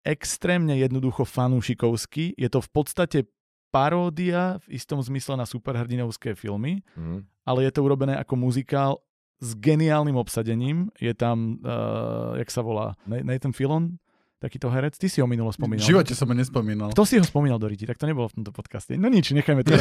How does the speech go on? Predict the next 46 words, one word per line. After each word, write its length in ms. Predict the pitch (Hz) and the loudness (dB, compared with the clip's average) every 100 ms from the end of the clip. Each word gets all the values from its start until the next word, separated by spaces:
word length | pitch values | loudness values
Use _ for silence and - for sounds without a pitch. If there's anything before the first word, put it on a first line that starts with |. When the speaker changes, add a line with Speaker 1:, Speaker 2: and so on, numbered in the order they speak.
| 180 165 | 8 8
Speaker 1:
tak. 0 | 160 156 165 | 6 6 6
Speaker 3:
Neviem, 340 | 196 277 202 | 8 8 8
kto 80 | 233 | 6
to 100 | 185 | 6
je, 100 | 185 | 6
netuším, 420 | 180 220 190 156 | 6 4 2 2
v 80 | 135 | 0
živote 220 | 170 160 | 2 2
som 160 | 127 135 | 2 0
to 80 | 139 | 2
človeka 320 | 127 160 127 | 2 2 2
nevidel. 480 | 123 123 104 110 127 - | 0 -2 -4 -8 -10 -8
Speaker 1:
Volá 300 | 104 131 175 | 0 2 2
sa 160 | - | -2
tak? 400 | - 98 131 - - | -2 -2 -4 -10 -10
Kto 180 | - 196 | 0 4
si 160 | 311 | 6
ho 80 | 208 | 6
minulo 240 | 147 165 147 | 6 6 6
Speaker 2:
No 40 | |
ten, 100 | 139 | 6
Speaker 1:
spomínal? 300 | 143 135 127 | 4 4 2
Speaker 2:
ten, 160 | 117 143 147 139 | 2 2 0 0
ten 160 | 147 | 0
je 120 | 151 143 | 2 0
pre 160 | 147 | 0
takých 340 | 143 147 143 - | -2 -4 -4 -8
sci-fi 320 | - 147 147 | -10 -10 -6
fanúšikov 240 | - 196 | 4 6
Speaker 1:
Počkaj, 260 | 220 - 208 | 6 6 6
nespomínal, 500 | 202 185 233 220 208 | 6 6 6 6 6
Speaker 2:
obľúbený. 140 | 202 - | 4 4
Speaker 1:
spomínal 320 | 170 196 196 | 4 6 4
sa 140 | - | 4
vo 100 | 127 | 4
vašom 280 | 139 175 147 | 4 4 2
podcaste, 460 | 117 127 - 139 - | 2 0 0 -2 0
ale 180 | 127 123 | -2 -2
spomínal 560 | - 135 151 151 139 135 | 0 2 4 4 2 2
ho, 720 | 127 117 127 123 123 123 123 _ _ _ _ _ _ _ _ _ | 0 2 4 6 6 4 2 _ _ _ _ _ _ _ _ _
hm, 400 | 120 131 165 101 - | -4 0 0 -2 -8
kto 160 | - 170 | -2 -2
to 100 | 220 | 0
tu 120 | 196 | 0
bol 220 | 143 131 135 | 2 2 2
vtedy? 400 | - 92 82 | -2 -8 -8